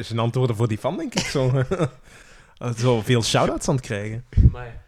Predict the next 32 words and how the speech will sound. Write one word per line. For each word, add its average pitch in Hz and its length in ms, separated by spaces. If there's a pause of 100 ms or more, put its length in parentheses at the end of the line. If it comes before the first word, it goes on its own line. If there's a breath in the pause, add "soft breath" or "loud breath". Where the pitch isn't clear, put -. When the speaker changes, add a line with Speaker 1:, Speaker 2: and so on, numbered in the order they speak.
(800 soft breath)
Speaker 1:
Eh, 131 100 (380)
ja, 131 360 (100)
Speaker 2:
Dat 135 120
Speaker 1:
nee. 123 80
Speaker 2:
was 127 100
het, 127 100 (100)
ja. 120 260
Speaker 1:
Ja. 127 420
Speaker 2:
Ja, 120 160
dat 123 120
was 120 140
eigenlijk 127 320
van, 120 100
ja, 120 60
ik 127 100
wou 127 140
gewoon 127 160
even 127 280
de, 120 200
de 120 100
naam 110 260
droppen, 110 300
Billie 110 200
Eilish. 117 200
Ze 139 60
gaat - 120
nooit 147 580
in 147 120
de 135 80
Wachtpodcast 120 640
komen, 120 220
natuurlijk. 123 400